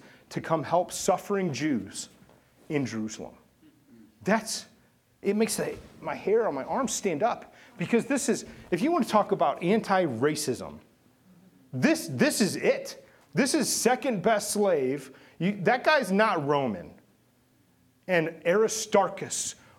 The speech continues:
Roman of Roman, together w-,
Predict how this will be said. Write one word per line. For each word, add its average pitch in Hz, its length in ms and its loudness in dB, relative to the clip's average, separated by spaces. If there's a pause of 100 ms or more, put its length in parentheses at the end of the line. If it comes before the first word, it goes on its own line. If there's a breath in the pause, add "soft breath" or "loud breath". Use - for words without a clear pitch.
Roman 170 420 2
of 120 160 0
Roman, 127 440 0 (560 soft breath)
together 170 960 2 (360 loud breath)
w-, 156 200 -6